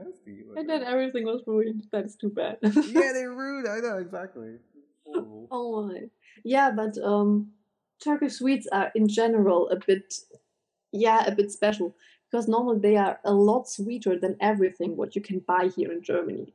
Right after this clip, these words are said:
Speaker 1: Oh, okay.
Speaker 2: And, um, I actually, it tastes pretty good, but it is so sweet. I really, normally, I,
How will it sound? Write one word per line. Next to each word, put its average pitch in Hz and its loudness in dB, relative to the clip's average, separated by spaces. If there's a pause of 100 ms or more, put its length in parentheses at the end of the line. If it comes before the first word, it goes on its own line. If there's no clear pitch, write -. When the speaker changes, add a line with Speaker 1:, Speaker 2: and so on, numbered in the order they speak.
(140)
Speaker 1:
Oh, 110 -8
okay. 101 -16 (440)
Speaker 2:
And, 175 -20
um, 190 -16 (720)
I 214 4
actually, 233 2
it - -2 (120)
tastes 269 0 (240)
pretty 233 2
good, 240 2 (160)
but 233 -2
it 247 2
is 220 0
so 254 2
sweet. 240 -4
I 196 2
really, 220 4
normally, 208 2
I, 175 -2